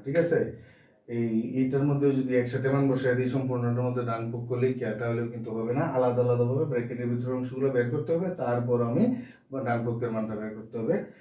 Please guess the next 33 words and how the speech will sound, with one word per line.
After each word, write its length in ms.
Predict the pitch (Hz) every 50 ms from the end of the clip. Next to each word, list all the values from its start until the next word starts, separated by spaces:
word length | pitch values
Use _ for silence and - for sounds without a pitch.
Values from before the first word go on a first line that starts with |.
| - - _
তাই 140 | - 117 120 123 123
এখানে 280 | 120 120 131 143 - - 127 127
ভিতরে 300 | 120 123 120 120 123 135 151 - -
যে 100 | 127 117 113 117 117 117
ইন্টারসেকশন 540 | 117 110 117 113 110 - 120 117 - 131 127 127
বির 140 | 131 131 127 127
মানটা 220 | 131 131 127 - 185 - 156
আমার 160 | 143 135 127 120 117
আগে 160 | 110 107 113 110
বের 120 | 110 110 110 110
করতে 180 | 110 110 117 113 107
হবে। 180 | 104 104 107 113 120 113
ওয়ান 260 | 110 110 110 110 113 120 117 113 117
থ্রি 160 | - 127 139 185 254 - - - - - - _ - - -
ফাইভ, 280 | - 110 110 120 - 180 - - - - - _ _ - - - - - 123
ইন্টারসেকশন 680 | 117 110 117 120 113 110 - - 120 113 - 139 139 135 127 123
বি 80 | 120 113 107 110
হইল 180 | 113 104 107 117 120 120 123 120
টু 120 | 117 113 113 120 123 120 123 120
ফোর 240 | 120 120 131 156 220 - - - - - - - - - _ -
সিক্স। 320 | - 147 139 127 113 - - -
তাহলে 200 | 127 120 117 120 120 120
এখানে 280 | 117 123 127 127 139 175 220 220 - - - - _ -
যেহেতু 260 | 127 135 135 131 135 135 131 131
ইন্টারসেকশন 540 | 127 127 127 120 - 135 131 - - 190 185 -
কোনো 140 | - 131 123 117 120 123
কমন 260 | 123 120 120 123 123 123 117
উপাদান 340 | 117 120 120 113 120 120 117 117 120
নাই, 120 | - - - - -
সুতরাং 360 | - 117 123 117 - 139 151 - -
এটা 160 | - - 190 - 135 120
ওরই, 180 | 117 117 120 113 110 107
অর্থাৎ 260 | 110 110 160 180